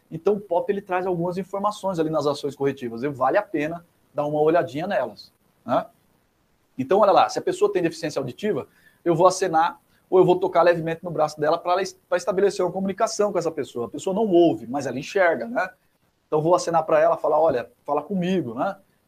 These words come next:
É, vou tocar levemente no braço pra essa pessoa notar que eu tô presente aqui e começar a, a se comunicar comigo. Então, eu vou falar,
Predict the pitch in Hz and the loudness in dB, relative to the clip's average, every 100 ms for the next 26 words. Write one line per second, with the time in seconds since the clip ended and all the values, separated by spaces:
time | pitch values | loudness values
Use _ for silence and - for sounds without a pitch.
0 | _ _ - 135 135 131 127 123 123 147 | _ _ -8 -4 0 0 0 -2 -2 -4
1 | 160 165 156 156 156 170 143 151 160 - | 2 2 2 0 -6 -6 2 4 4 0
2 | 147 151 143 - 156 143 165 165 156 160 | -10 -8 -8 -4 -4 -2 -2 0 0 0
3 | 143 147 143 143 120 196 139 123 147 170 | -6 -10 -8 -8 -8 -10 -10 -10 -6 -4
4 | 151 - 151 139 151 147 - 147 - 143 | -4 -6 -8 0 0 0 -4 -14 -12 -12
5 | 143 131 147 - 180 156 170 120 - _ | -12 -8 -8 -6 -6 -4 -4 -6 -14 _
6 | _ _ _ - 135 156 185 - _ _ | _ _ _ -10 2 4 4 2 _ _
7 | _ _ 139 123 175 180 160 135 165 - | _ _ -2 2 2 4 4 6 4 2